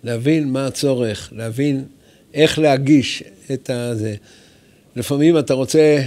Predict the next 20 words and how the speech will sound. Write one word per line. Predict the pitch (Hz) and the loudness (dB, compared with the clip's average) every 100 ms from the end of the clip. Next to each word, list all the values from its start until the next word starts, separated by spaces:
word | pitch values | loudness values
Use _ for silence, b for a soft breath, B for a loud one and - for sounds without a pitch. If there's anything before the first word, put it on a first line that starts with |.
| 131 _ _ - | -6 _ _ -8
להגיש | 123 127 127 151 147 | -4 0 2 2 2
למישהו | 127 143 135 143 135 135 - | 2 2 2 2 0 -2 0
אוכל, | 147 - 123 117 143 143 - | 0 2 2 2 0 -6 -12
אבל | 110 120 | -8 -4
לא | 139 | -4
הגשת | 135 135 131 143 | -2 -2 -2 -2
את | 123 | -2
זה | 120 127 123 - | 0 -2 -2 -6
בצורה | 113 - 127 139 | -8 -4 0 0
נכונה, | 131 123 123 143 143 143 _ _ _ - | 0 -2 -2 -2 -2 -6 _ _ _ -18
הוא | 135 135 | -8 -4
לא | |
יאכל | 151 139 170 143 | -2 -2 0 0
את | 107 | -2
זה. | 87 - _ b b b b b | -8 -12 _ b b b b b
אם | 120 | -8
אתה | 120 151 | -6 -4
מגיש | 147 127 160 147 | -2 0 0 0
את | 127 | 0
זה | 139 143 139 | 2 2 0